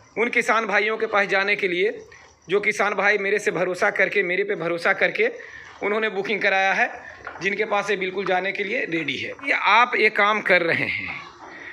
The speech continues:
तो कहीं ना कहीं बाद में आपको sale करने होंगे। और आप ये बोलते हैं कि भाई मुझे तो rate मिलता नहीं है, मैं कैसे sale करूँगा? तो दिखता है वही बिकता है। पहली बात तो दिखने चाहिए लोग के नज़र में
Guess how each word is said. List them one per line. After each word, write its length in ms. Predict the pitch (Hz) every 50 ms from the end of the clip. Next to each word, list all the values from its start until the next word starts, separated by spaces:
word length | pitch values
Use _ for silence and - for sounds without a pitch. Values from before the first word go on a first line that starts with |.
| - - -
तो 100 | - 185
कहीं 320 | 175 - 202 208 208 254 277
ना 100 | 269 269
कहीं 240 | 269 247 233 247 240
बाद 240 | 202 220 226 233 208
में 100 | 226 233
आपको 220 | 226 220 220 - 208
sale 240 | - - 202 220 233
करने 260 | - 220 196 180 190
होंगे। 320 | 185 180 165 160 170 196 233 277 - - - - - - - - - -
और 180 | - 165 185 190
आप 200 | 202 208 208 -
ये 140 | 220 247 254
बोलते 380 | 220 233 226 220 208 - 226 220
हैं 240 | 208 202 214 240 247
कि 200 | - 220 220 220 202
भाई 360 | 175 214 165 165 185 196 196
मुझे 260 | 175 170 175 160 190
तो 120 | 185 190 175
rate 220 | 160 170 165 -
मिलता 340 | 151 151 156 165 156 175 214
नहीं 260 | 220 214 208 208 202
है, 140 | 202 202 202
मैं 160 | 196 180 175
कैसे 280 | 151 - 151 131 - 196
sale 220 | 180 - 190 190
करूँगा? 380 | 175 185 196 180 180 175 170 170 180 - - - - - - - - - - - -
तो 520 | - 202 226 262 285 - - - - - - - - -
दिखता 400 | 170 160 214 233 - - - 320
है 140 | 320 302 302
वही 200 | 311 320 339 339
बिकता 320 | 302 262 - - - 156 127
है। 180 | - - 95 - - - - - - - - - - - - - _ _ -
पहली 280 | 175 185 214 240 262
बात 280 | 240 247 240 240 233 240
तो 80 | 247 247
दिखने 360 | 202 165 170 156 180 190 220 226
चाहिए 360 | - 226 214 214 214 214 214
लोग 240 | 208 196 202 196 -
के 80 | 208
नज़र 240 | 202 202 196 202 202
में 220 | 196 208 226 269